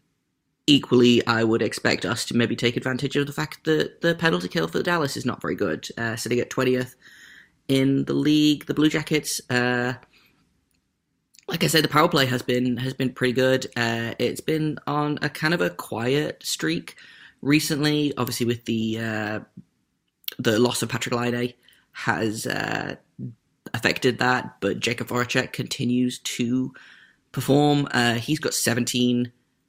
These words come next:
points this season, and I believe fifteen of them are primary assists. Uh, he is ninth in the league in power play points per sixty, so th-, that is definitely a player to watch out for if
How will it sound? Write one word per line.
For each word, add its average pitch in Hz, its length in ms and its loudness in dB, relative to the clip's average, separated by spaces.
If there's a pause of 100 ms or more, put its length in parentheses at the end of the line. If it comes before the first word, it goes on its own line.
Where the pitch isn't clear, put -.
(140)
points - 280 2
this 123 180 -2
season, 120 460 0
and 120 100 0
I 117 80 0
believe 110 420 -2
fifteen 104 420 -2
of 98 100 -6
them 87 160 -6
are - 80 -4
primary 92 440 0
assists. - 640 -4 (100)
Uh, 92 340 -4
he 110 440 -4
is 110 520 -6 (520)
ninth 123 400 4
in 127 100 2
the 127 60 2
league 120 500 0
in 113 480 -2
power 120 220 0
play 120 180 0
points 117 360 -4
per 117 420 -2
sixty, 160 800 0 (400)
so 107 480 0
th-, - 360 -8
that 120 240 0
is 117 160 0
definitely 117 300 0
a 113 40 0
player 117 260 0
to 113 100 -4
watch - 200 -2
out 113 200 -2
for 113 320 -4 (120)
if - 240 -6